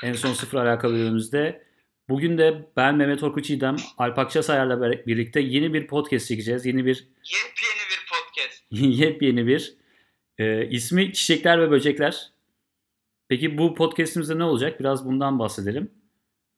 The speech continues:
Speaker 1: Ee, yani sürekli biz bu podcast'te olmayacağız. Sürekli
Speaker 2: Bu
Speaker 1: insanlar
Speaker 2: güzel bir
Speaker 1: gelecek.
Speaker 2: podcast değil zaten.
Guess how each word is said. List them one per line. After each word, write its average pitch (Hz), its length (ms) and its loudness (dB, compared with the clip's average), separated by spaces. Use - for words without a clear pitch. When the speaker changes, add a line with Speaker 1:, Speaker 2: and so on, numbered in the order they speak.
Speaker 1:
Ee, 104 40 -4
yani 120 260 0
sürekli 165 800 0
biz 147 160 -2
bu 151 60 -6
podcast'te 160 460 -2
olmayacağız. 135 600 -2
Sürekli 143 300 -2
Speaker 2:
Bu 147 40 -2
Speaker 1:
insanlar 143 360 2
Speaker 2:
güzel 147 40 4
bir 139 40 -2
Speaker 1:
gelecek. 107 240 -2
Speaker 2:
podcast 277 360 -10
değil 247 240 -6
zaten. 165 340 -6